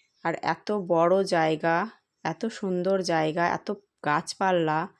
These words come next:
পরিবেশটা খুবই সুন্দর, খুবই শান্ত।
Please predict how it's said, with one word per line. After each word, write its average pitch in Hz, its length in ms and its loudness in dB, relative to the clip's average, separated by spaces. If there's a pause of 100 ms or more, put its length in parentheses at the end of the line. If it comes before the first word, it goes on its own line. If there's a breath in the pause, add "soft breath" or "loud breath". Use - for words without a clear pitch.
(1300 soft breath)
পরিবেশটা 196 540 4
খুবই 220 380 -4
সুন্দর, 180 500 0
খুবই 202 280 -2
শান্ত। 170 420 0